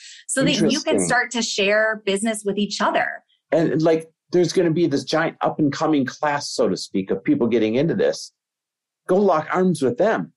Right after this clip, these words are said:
Speaker 2: and refer business back and forth. "Hey, you want me to write copy for this? We need some graphic work done as well.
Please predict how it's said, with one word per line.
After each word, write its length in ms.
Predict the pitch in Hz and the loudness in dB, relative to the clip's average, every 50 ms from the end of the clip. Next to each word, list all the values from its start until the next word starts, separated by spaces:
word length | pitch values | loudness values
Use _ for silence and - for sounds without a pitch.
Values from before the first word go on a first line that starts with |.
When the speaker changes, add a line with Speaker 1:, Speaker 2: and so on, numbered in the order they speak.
| - | -4
Speaker 2:
and 180 | - 139 139 131 | -2 0 0 0
refer 300 | 135 139 135 - 175 160 | 0 0 -2 0 -2 -2
business 320 | 151 143 160 147 147 143 | 0 0 -2 -4 -4 -4
back 220 | - 147 147 147 156 | -2 -2 -2 -2 -2
and 100 | 156 160 | -4 -2
forth. 280 | 202 208 185 - - - _ _ _ _ _ _ _ _ _ _ _ | 0 0 0 0 -2 -8 _ _ _ _ _ _ _ _ _ _ _
"Hey, 180 | - 208 220 196 | -2 2 2 2
you 220 | 160 - - 165 | 2 2 0 0
want 180 | 160 190 - - | -2 -2 -2 -2
me 80 | 185 170 | -2 0
to 60 | 170 | 2
write 180 | 170 147 131 | 2 0 0
copy 300 | - 143 165 175 170 170 160 | -2 -4 -4 -4 -2 -4 -4
for 140 | - 139 127 | 0 0 2
this? 340 | 117 110 113 - - - - 143 | 2 2 0 -2 -6 -10 -4 0
We 100 | 151 160 | 2 2
need 140 | 175 165 - | 2 2 0
some 100 | 139 120 | -2 -2
graphic 380 | - 131 117 143 147 151 - - | 0 0 0 0 -2 -4 -6 -4
work 300 | 117 117 135 135 135 - | -2 -2 -2 -2 -2 0
done 180 | - 127 120 120 | 0 0 2 2
as 120 | 110 98 98 | 0 -2 -2
well. 500 | 104 120 127 127 117 110 107 104 104 | 0 2 2 4 4 2 2 0 -4